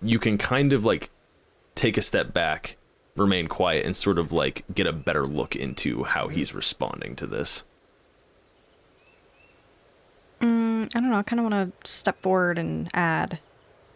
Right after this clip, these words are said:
Speaker 1: Okay.
Speaker 2: to it. Um, and say, "We know what, we know what fear looks like, and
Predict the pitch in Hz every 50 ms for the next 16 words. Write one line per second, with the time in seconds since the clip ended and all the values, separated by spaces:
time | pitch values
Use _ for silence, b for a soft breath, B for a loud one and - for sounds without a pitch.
0 | _ _ _ _ _ _ _ - 113 101 98 - 170 170 - - - - - _
1 | _ _ _ _ - _ _ _ _ _ - 196 180 175 170 170 170 165 165 165
2 | 165 - - - - - _ _ _ _ _ - _ _ _ - _ _ - -
3 | _ _ _ - - _ _ - - - - - - - - - - - - -
4 | - 190 185 180 175 170 - - - 175 170 165 165 160 160 156 165 170 - -
5 | - _ _ _ _ _ _ _ - - - _ _ _ _ _ _ _ _ _
6 | _ _ _ _ _ _ _ _ _ _ _ _ _ _ _ _ - 214 208 202
7 | 202 202 185 185 156 160 - - _ _ _ _ _ _ - _ _ _ _ _
8 | _ _ _ _ _ _ _ _ 202 214 226 226 226 208 196 - - - - 180
9 | 156 135 139 131 - - - - 90 76 85 - - - - - _ _ _ _
10 | _ _ _ _ _ _ _ _ _ _ _ _ _ _ _ _ _ _ _ _
11 | _ _ _ _ _ _ - 165 175 - - - - - - - - -